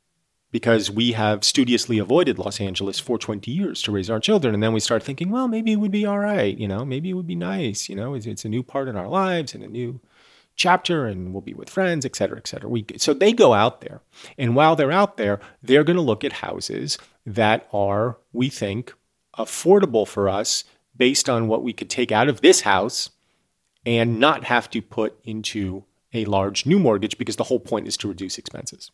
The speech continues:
So I don't know how many of you are familiar with the Los Angeles real estate market and as it is concer-,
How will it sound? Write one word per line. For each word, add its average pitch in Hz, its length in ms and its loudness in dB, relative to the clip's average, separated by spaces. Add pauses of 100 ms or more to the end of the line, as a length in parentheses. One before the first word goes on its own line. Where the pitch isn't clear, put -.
(760)
So - 260 0
I 170 120 6
don't 202 140 6
know 175 120 6
how 135 140 4
many 127 260 2
of 104 60 0
you 113 180 2
are 110 80 4
familiar 147 380 2
with 120 100 0
the 113 80 -2
Los 104 220 0
Angeles 107 360 -4
real 185 160 4
estate 123 240 0
market 113 400 0
and 110 200 -2
as 120 280 2
it 131 140 -4
is 123 140 2
concer-, - 340 -4